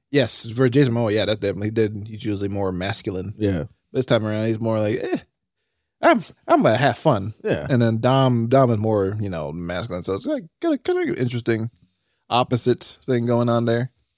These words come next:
Speaker 1: Different for the Fast and Furious movies anyway.
Speaker 2: Yeah.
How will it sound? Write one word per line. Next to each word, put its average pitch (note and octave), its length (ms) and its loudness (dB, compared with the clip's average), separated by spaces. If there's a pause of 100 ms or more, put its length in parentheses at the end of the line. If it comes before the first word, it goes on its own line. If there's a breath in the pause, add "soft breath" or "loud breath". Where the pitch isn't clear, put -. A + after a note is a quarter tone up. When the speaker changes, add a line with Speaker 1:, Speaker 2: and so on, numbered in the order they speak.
(300)
Speaker 1:
Different A#2+ 300 0
for A2+ 200 2
the G#2 80 -4
Fast G#2+ 240 0
and G#2+ 100 -4
Furious A2 240 0
movies G#2+ 240 -2
anyway. G#2+ 320 -2 (180)
Speaker 2:
Yeah. G#2 260 -4